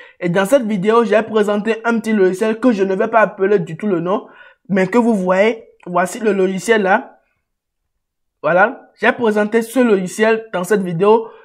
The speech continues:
Et le, c'est, la vidéo a été publiée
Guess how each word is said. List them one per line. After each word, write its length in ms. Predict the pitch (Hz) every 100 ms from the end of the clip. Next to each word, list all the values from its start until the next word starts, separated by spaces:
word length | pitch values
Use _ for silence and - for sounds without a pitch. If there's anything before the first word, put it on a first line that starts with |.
| _ -
Et 180 | 202 202
le, 140 | 196
c'est, 100 | 190
la 140 | 220 208
vidéo 320 | 208 196 247
a 140 | 254 254
été 220 | 226 233
publiée 760 | 233 185 185 214 226 262 -